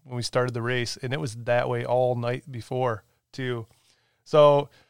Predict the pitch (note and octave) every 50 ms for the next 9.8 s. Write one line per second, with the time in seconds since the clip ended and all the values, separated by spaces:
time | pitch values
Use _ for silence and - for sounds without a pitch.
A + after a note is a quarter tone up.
0 | _ _ _ _ - D#3+ D3+ D3 C#3+ D#3+ F3 G3+ F#3 F3+ C#3+ C#3+ C3 A2 C3 B2+
1 | C3+ D#3 E3 - - - - _ - D3 D#3 D#3+ E3 F3 D#3+ - - - - -
2 | C#3 D3 D3+ B2+ C#3 D3+ D3+ - D#3 D3 D3+ D#3+ - - - E3 E3 D#3+ D#3+ E3
3 | E3+ D#3 D3 E3 D#3+ - - F3 D#3+ E3+ E3+ D#3+ C3 B2 B2+ B2+ - C#3 C3 B2+
4 | C#3 D#3 D#3+ - - _ - C#3 C#3 C#3+ C3 - - D3+ C3+ - - C3 B2+ A#2+
5 | A#2 A#2 A#2 A#2 A2+ A2+ A#2 A#2 - _ _ _ _ _ _ _ _ - B2+ A#2+
6 | A#2 A#2+ A#2+ A2 C3+ D3 D#3 C#3 B2+ C3 C3+ C3+ B2+ C3 B2 A#2+ A#2+ A#2+ B2 A2+
7 | - _ _ _ _ _ _ _ _ - - A#2+ C#3 E3+ G#3 A#3 F#3 C#3+ B2 A#2
8 | C3+ C#3+ F#3+ - - A#2+ A#2 - - C3+ A#2+ - C3+ C#3 F3 G#3 C3 A2 A#2+ -
9 | - - - - _ _ _ _ - C3+ C3 B2+ B2 B2 B2+